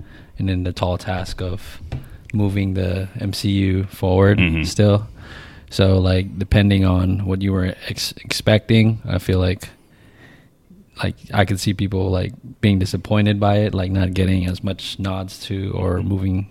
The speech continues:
Speaker 1: moving it to Phase five,
Speaker 2: Mm-hmm.
Speaker 1: whatever. Um, but I think, I think it was great. Me and my girlfriend enjoyed it,
Speaker 2: Yeah.
Speaker 1: and it was an emotional movie. If you, if you're, I, I'll say this, like, right off the bat, y-, y-, it's probably not a movie for your kids to
Speaker 2: <laughs>
Speaker 1: bring 'cause they're not gonna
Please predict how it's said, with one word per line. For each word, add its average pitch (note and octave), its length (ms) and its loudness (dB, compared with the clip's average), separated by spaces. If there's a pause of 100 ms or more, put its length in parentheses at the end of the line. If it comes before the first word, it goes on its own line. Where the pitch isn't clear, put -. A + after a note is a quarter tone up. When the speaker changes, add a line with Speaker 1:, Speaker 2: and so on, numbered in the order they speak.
Speaker 1:
moving G2 340 0
it F#2+ 220 0
to F#2+ 400 -2
Phase F#2+ 300 0
five, F#2 300 2
Speaker 2:
Mm-hmm. F#2+ 120 8
Speaker 1:
whatever. F#2 380 2 (720)
Um, F#2 380 2
but F#2+ 200 2
I F#2+ 140 4
think, G2 340 0
I A#2 140 4
think G#2 180 0
it F#2 40 2
was F2+ 160 0
great. F#2 360 0 (120)
Me G#2+ 60 4
and G2 80 4
my F#2 100 0
girlfriend F#2 340 -2
enjoyed F#2 320 -2
it, F#2 180 -4
Speaker 2:
Yeah. E2 180 0
Speaker 1:
and F#2 180 -4
it G#2+ 80 4
was C#3+ 120 6
an C#3+ 60 4
emotional D3+ 380 6
movie. A#2 340 4
If G2 120 -4
you, A#2 200 6
if G#2+ 140 -2
you're, A#2 400 8 (280)
I, A#2 140 4
I'll A#2 240 6
say A#2 200 6
this, A#2 220 4
like, G2+ 140 2
right G2+ 160 4
off G2 120 4
the F#2+ 100 2
bat, F#2+ 260 2
y-, - 220 -8
y-, - 80 -8 (100)
it's - 140 -18
probably G2 300 4
not F#2+ 140 2
a F#2+ 40 4
movie F#2+ 260 0
for G2+ 140 -4
your F#2 140 0
kids - 520 -2 (560)
to - 80 6
Speaker 2:
<laughs> F2+ 580 2
Speaker 1:
bring G2+ 140 -6
'cause G2 180 2
they're G2+ 120 4
not G2+ 180 2
gonna F#2+ 320 0